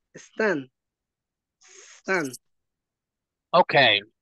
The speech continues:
Speaker 2: I will accept it,
Speaker 1: Yeah.
Speaker 2: but we, we need to practice in there. Okay.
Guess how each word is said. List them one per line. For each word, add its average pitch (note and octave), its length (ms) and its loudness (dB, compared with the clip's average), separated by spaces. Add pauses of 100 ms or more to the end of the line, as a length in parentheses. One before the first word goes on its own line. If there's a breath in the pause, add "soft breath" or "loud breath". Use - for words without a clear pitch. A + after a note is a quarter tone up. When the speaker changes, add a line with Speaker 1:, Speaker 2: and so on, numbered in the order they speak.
(160)
Speaker 2:
I D#3+ 240 4
will A#3 180 6
accept G#3 540 4
it, A3 160 4
Speaker 1:
Yeah. E3 60 -8
Speaker 2:
but E3 200 6
we, E3+ 240 2
we E3+ 140 4
need E3+ 140 4
to E3+ 160 -2
practice C#3 400 2
in B2+ 100 -10
there. A2+ 200 0
Okay. C#3 260 2